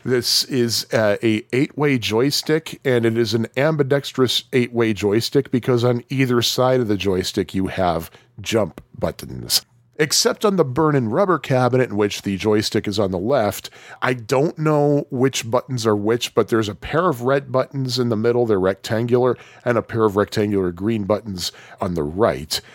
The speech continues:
Uh, I, one of, one of those has gotta be a player one, one of them's gotta be a player two. I don't know what the, the other two are, but that's what it has. But, uh, Bump and Jump, um, I'm gonna be honest, I have never, I was, I never familiarized myself with Bump and Jump until just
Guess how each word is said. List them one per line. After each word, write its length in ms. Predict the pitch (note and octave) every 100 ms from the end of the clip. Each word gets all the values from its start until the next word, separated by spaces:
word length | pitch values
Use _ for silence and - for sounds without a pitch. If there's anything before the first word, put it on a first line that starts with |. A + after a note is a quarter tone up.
| - -
Uh, 40 | D#2+
I, 180 | D#2 A2+ - A#2 F#2 F2+
one 200 | B2 D3+
of, 320 | D#3 B2+ A2
one 220 | G#2+ C3+
of 80 | E3
those 180 | D#3+ C#3
has 60 | B2+
gotta 240 | C#3 C3+
be 100 | B2+
a 60 | A2+
player 320 | C3+ A#2 G#2+
one, 320 | A2 A#2 A2
one 120 | A2+
of 80 | B2
them's 160 | G#2+ A2
gotta 200 | A2 G#2
be 80 |
a 60 | G2+
player 280 | - G#2 G#2
two. 260 | - A2
I 120 | G#2 A#2
don't 220 | C3 A2
know 120 | A2+
what 180 | A2+ -
the, 120 | G2 - _
the 140 | - F#2+
other 260 | G#2 A2
two 360 | - G2 A2 G#2+
are, 340 | D#2 D#2+ C3+
but 300 | B2 F2+ D#2 - - - -
that's 320 | A#2 D3 D#3 C3
what 100 | G#2
it 100 | D#2
has. 420 | - E2+ C#2+ D#2
But, 260 | A2+ G#2+ B2
uh, 100 | A2+ - -
Bump 200 | C4+ C4
and 120 | G#3
Jump, 460 | F#3+ G3+ F#3 - E3
um, 240 | C#3+ B2 - - -
I'm 200 | F3 A3+
gonna 180 | F4+
be 180 | D#4+ G#3+
honest, 300 | D#3 F#3+ - B2+
I 160 | F3
have 200 | A3+ B2
never, 380 | A#2 B2+ D#3+ D3
I 100 | E3
was, 240 | A#3 E3 A2+
I 100 | D3+
never 460 | D3+ D3+ E3 F#3 F#3
familiarized 920 | - D3 C#3+ D3 B2+ A2 G2 G2 -
myself 460 | G2+ F#2 G#2 F#2
with 140 | F2+ F#2+
Bump 220 | G#2+ G#2+
and 100 | G2
Jump 260 | F2+ F#2 F2+
until 260 | F2+ A2
just 280 | G2 A2